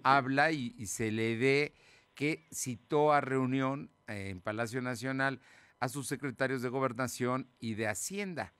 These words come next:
Y, y explica el propio presidente que con esta variante, con el Omicron, no hay mayores riesgos.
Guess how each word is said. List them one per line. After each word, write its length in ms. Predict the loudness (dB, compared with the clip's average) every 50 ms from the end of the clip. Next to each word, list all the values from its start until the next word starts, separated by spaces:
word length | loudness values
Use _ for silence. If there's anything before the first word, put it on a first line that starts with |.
| _ _ _ -20 -20 -20 -20 _ _
Y, 180 | -4 -2 -2
y 300 | -2 -4 -2 2 4 4
explica 460 | 4 4 0 -4 -6 -6 -4 0 0
el 100 | 0 0
propio 420 | -2 -6 -6 -4 -2 -2 -2 -2 -4
presidente 720 | -2 -2 -4 -2 0 0 0 0 -2 -4 -2 -2 -2 -2
que 360 | -2 -2 -2 0 0 -2 -4 -8 -16 -20 _ _
con 180 | -6 -4 -2 -2
esta 220 | -2 0 2 4
variante, 500 | 4 4 4 4 4 4 2 2 -2 -4
con 160 | -4 -4 -4
el 140 | -2 0 0
Omicron, 540 | 0 0 0 -2 -2 -2 0 0 0 -2 -8 -14 _ _ _ _ _
no 320 | -6 -2 0 2 4 4
hay 240 | 4 4 4 2 0 -6 -14 -14 -4
mayores 500 | -2 -2 0 2 2 2 2 0 -2 -2
riesgos. 560 | 0 0 2 2 2 0 -2 -4 -6 -8 -10